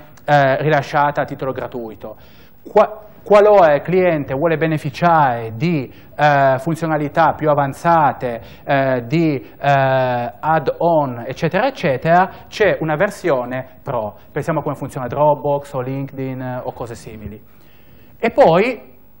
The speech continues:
ovviamente, ci sono dei casi in cui il dato, e ri-, il dato, il prodotto o il servizio sono rilasciati a titolo gratuito dall'impresa, questo non vuol dire che l'impresa non ci guadagni.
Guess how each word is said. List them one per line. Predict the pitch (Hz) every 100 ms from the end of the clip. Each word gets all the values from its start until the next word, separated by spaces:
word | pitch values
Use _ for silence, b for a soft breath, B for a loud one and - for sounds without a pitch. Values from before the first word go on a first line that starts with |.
| -
ovviamente, | 185 180 269 131 135 - 185 - - - - - -
ci | -
sono | 190 170
dei | 165
casi | - 147 117 110 180 208 B -
in | 226
cui | 226 208 160 165
il | 147
dato, | 180 160 113 - 104 - - - -
e | 151
ri-, | 165 165 - - -
il | 147
dato, | 135 165 151 143
il |
prodotto | - 135 165 165
o |
il | 147
servizio | 147 131 147 120 - 110 104 - -
sono | - 147
rilasciati | 147 - 156 139 - 117 B B -
a | 160
titolo | - 165 135
gratuito | 123 127 160 156 135
dall'impresa, | 123 151 220 156 113 113 151 B B -
questo | 226 185 151
non | 143
vuol | 196 190
dire | 139
che | 127
l'impresa | 151 139 127 127
non | 120
ci | -
guadagni. | 117 107 104 98 104